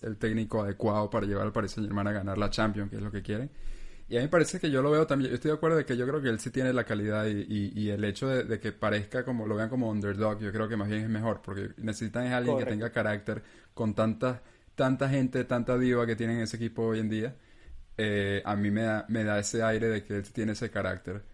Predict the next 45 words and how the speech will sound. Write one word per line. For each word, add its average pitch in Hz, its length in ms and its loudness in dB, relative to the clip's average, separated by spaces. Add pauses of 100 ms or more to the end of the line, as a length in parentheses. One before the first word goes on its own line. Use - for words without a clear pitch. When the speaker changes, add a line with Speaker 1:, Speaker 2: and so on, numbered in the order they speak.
(280)
Speaker 1:
por 104 100 -4
lo 101 80 -2
menos 101 140 0
la 120 80 0
manera 107 240 0
como 113 100 -2
ha 101 60 -2
manejado 104 400 0
lo 104 80 -2
de 101 100 -2
Neymar. 92 380 -4 (640)
Em, 110 640 2 (280)
yo, 117 320 0
el, 110 500 2 (280)
bueno, 127 380 2
voy 110 320 2
a, 131 460 4
a 101 40 2
mojarme 117 400 2
una 135 160 4
vez 131 120 2
a 131 80 2
decir 117 240 0
de 123 80 2
que 120 60 2
estoy 110 160 -2
col-, 120 160 0
colocando 110 460 0
al 113 80 -2
Paris 110 180 -2
Saint-Germain 107 380 0
como 110 200 -2
primero 104 380 0
de 104 80 0
grupo. 120 380 -4 (340)
Speaker 2:
Correcto. 110 400 0
Speaker 1:
Y, 101 360 -2 (100)
este, 101 920 -2
Real 113 320 2
Madrid, 120 460 2 (320)
eh, 104 260 0
de 101 100 -2
segundo 104 380 -2
de 107 80 -2
grupo. 104 420 -4